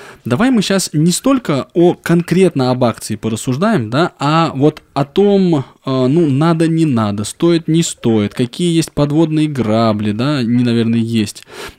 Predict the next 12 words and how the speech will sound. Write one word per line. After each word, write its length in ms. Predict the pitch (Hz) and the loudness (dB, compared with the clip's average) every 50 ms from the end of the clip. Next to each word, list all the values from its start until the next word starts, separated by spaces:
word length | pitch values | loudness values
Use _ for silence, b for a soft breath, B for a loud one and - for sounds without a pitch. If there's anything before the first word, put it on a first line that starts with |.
| _ - | _ 0
И 240 | 175 196 190 - - _ _ - - | 0 0 0 0 -4 _ _ -20 -14
что 240 | - - - - 139 | -12 -4 0 0 2
вот 220 | 123 117 - - | 2 0 -2 -2
мы 100 | 123 123 | -2 -2
всем, 360 | 120 - - 143 127 101 98 - - _ | -2 0 0 0 0 0 0 -4 -10 _
э, 400 | 127 127 104 101 101 101 104 104 104 - - | -8 -6 -4 -4 -2 -4 -4 -6 -10 -12 -12
с 320 | - - - - - - | -12 -10 -10 -10 -10 -8
нашим 340 | 135 113 104 - - 113 113 | -6 -6 -4 -4 -2 0 0
участникам 560 | 110 - - 110 107 - 107 98 - 104 98 | 0 0 0 -2 -2 -4 -6 -6 -4 -4 -4
задаём 400 | 101 104 107 110 107 107 104 98 | -4 -2 -2 0 0 0 0 -2
этот 300 | 95 - _ _ _ - | -4 -6 _ _ _ -4
вопрос: 420 | 117 107 - 165 202 247 233 - | -4 -2 0 2 2 2 0 -2